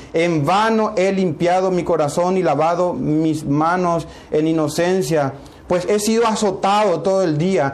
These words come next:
y castigado todas las mañanas". Hermano, él está teniendo un problema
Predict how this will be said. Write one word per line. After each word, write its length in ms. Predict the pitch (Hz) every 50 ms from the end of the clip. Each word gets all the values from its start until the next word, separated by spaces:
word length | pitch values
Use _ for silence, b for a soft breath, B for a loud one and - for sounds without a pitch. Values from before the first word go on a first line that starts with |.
| B B B
y 100 | 180 185
castigado 880 | 180 - 180 165 - - 208 202 170 160 180 196 208 196 180 151 147
todas 560 | 147 - - - 214 220 220 196 175 151 143 143
las 160 | 156 147 143
mañanas". 720 | 151 147 143 143 160 170 190 190 151 113 107 101 - - - - B B B B B B B B B B
Hermano, 300 | - 175 196 208 226 226
él 80 | 226 240
está 180 | 240 247 233
teniendo 600 | 233 240 214 202 202 202 208 196 175 175 170 170
un 200 | 170 170 185 202
problema 720 | 190 - 220 208 175 160 170 185 202 202 175 139 135 127